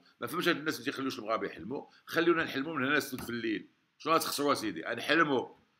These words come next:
غنحلموا من ندوزو للدوي فينال، غنحلموا من ندوزو للفينال، غنح-، نحلموا من ندوزو كاس العالم. خليونا نحلموا. علاش نبقاو، نبقاو على التشاؤم؟ علاش؟ وت-، و-، ويا ديك الساعات ما كتبش الله، راه الله هو اللي ما كتبش،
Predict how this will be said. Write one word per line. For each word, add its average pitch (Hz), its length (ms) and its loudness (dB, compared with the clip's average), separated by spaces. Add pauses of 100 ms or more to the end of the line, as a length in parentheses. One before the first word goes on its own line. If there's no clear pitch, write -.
(160)
غنحلموا 156 380 2
من 170 200 4
ندوزو 156 240 4
للدوي 143 240 2
فينال، 104 360 -2 (300)
غنحلموا 147 400 -2
من 170 320 4
ندوزو 160 240 4
للفينال، 135 500 4 (240)
غنح-، 147 420 2
نحلموا 180 280 6
من 190 80 4
ندوزو 165 140 2
كاس 156 200 2
العالم. 120 360 0
خليونا 170 520 6
نحلموا. 151 520 0 (300)
علاش 165 260 6
نبقاو، 160 280 0
نبقاو 131 180 -2
على 123 100 2
التشاؤم؟ 110 580 -4
علاش؟ 107 340 0 (500)
وت-، 131 260 -6
و-، 156 440 0
ويا 190 220 8
ديك 262 140 2
الساعات 123 380 -2
ما 131 60 -6
كتبش - 380 -10
الله، 151 360 0 (260)
راه 120 100 0
الله 139 180 2
هو 127 200 2
اللي 127 140 2
ما 117 80 -2
كتبش، - 500 -8